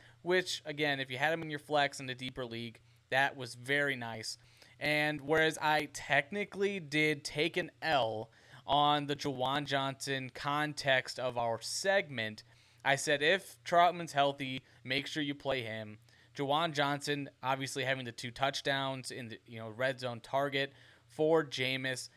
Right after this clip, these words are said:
Had a nice, nice game. Troutman still led the Saints in targets. I'm still gonna count that as a win.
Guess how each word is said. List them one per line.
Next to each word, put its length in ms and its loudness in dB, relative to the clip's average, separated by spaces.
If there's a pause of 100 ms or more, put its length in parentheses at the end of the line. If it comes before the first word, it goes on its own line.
(120)
Had 180 0
a 40 -4
nice, 480 -2
nice 380 -2 (180)
game. 480 0 (340)
Troutman 500 2
still 540 2
led 300 6
the 100 -2
Saints 380 -4
in 100 -4
targets. 680 2 (360)
I'm 280 6
still 200 2
gonna 200 2
count 280 0
that 120 6
as 120 2
a 60 -2
win. 360 -10